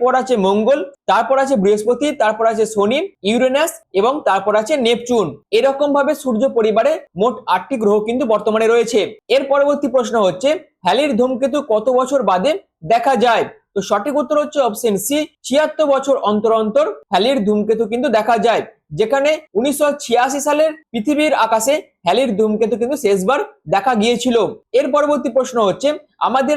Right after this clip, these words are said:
সৌরজগতের বৃহত্তম গ্রহ কোনটি? সঠিক উত্তর হচ্ছে অপশন সি, বৃহস্পতি হচ্ছে আমাদের সৌরজগতের বৃহত্তম গ্রহ। এর পরবর্তী প্রশ্ন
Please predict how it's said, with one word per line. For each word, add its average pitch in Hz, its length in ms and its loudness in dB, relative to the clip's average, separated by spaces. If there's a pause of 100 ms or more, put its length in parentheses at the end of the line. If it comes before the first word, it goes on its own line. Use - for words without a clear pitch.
(120)
সৌরজগতের 254 640 2 (100)
বৃহত্তম 247 400 0 (140)
গ্রহ 214 140 2 (160)
কোনটি? 240 280 0 (300)
সঠিক 214 300 0
উত্তর 294 200 -2
হচ্ছে 294 260 -4
অপশন 214 280 -4 (120)
সি, 285 120 -2 (280)
বৃহস্পতি 262 580 0
হচ্ছে 220 240 0 (140)
আমাদের 214 300 0 (240)
সৌরজগতের 220 720 2 (320)
বৃহত্তম 240 420 0 (140)
গ্রহ। 240 160 2 (420)
এর 277 160 -8
পরবর্তী 294 420 0
প্রশ্ন 226 200 -2